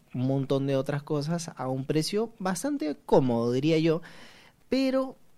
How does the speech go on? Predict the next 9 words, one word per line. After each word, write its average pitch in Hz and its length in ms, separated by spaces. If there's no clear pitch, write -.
no 220 640
lo 247 140
siento 233 260
tan 233 160
atractivo 196 460
como 170 260
a-, 160 180
años 165 220
pasados. - 480